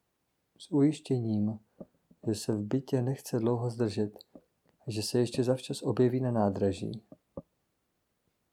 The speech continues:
Rozloučili jsme se a dodnes jsme se ještě nesetkali. Na nádraží bylo mé zavazadlo opravdu na místě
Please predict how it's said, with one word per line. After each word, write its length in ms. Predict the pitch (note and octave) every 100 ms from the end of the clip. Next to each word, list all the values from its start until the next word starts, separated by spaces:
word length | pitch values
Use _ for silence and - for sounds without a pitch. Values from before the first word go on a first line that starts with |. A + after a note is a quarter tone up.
| _ _ _ - _ _ _ _ _ _ _ C#3
Rozloučili 640 | G#2+ G#2 B2+ B2+ C3+ C#3
jsme 240 | C3+ C3+ C3+
se 320 | - D3+ F3 _ _ _ -
a 120 | B2+
dodnes 500 | A2+ C#3 D3 D3+ D3
jsme 420 | - - - C3+
se 180 | B2+ -
ještě 520 | B2+ B2+ A#2+ - -
nesetkali. 640 | B2 B2 A2+ - - F#2 F#2+ - _ _ _ _ _ _ _ _ _ _ _ _ _ _ _ _ _ _ _ _ -
Na 80 | A2
nádraží 580 | G#2+ G#2+ A#2 B2 B2 B2+
bylo 240 | A#2+ C3
mé 160 | C3 B2
zavazadlo 500 | B2 B2+ B2 B2+ B2+
opravdu 500 | B2 - B2+ B2 C3
na 120 | B2+
místě 500 | B2 G#2+ - A#2+